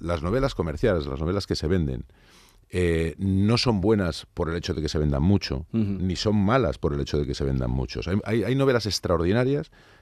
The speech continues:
Speaker 1: que son muy comerciales, novelas extraordinarias que no lo son tanto, novelas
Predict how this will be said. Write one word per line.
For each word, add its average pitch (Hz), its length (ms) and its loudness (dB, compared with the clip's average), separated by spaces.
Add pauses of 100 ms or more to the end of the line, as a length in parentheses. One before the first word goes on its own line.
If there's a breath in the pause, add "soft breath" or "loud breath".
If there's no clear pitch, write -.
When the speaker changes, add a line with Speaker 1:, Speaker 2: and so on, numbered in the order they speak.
(140 soft breath)
Speaker 1:
que - 100 -4
son 101 140 2
muy 82 120 0
comerciales, 143 580 2 (260 soft breath)
novelas 92 320 -6
extraordinarias 98 640 2
que - 180 -8
no 78 100 -4
lo 82 80 -2
son 90 160 2
tanto, 156 420 2 (480 soft breath)
novelas 82 540 -2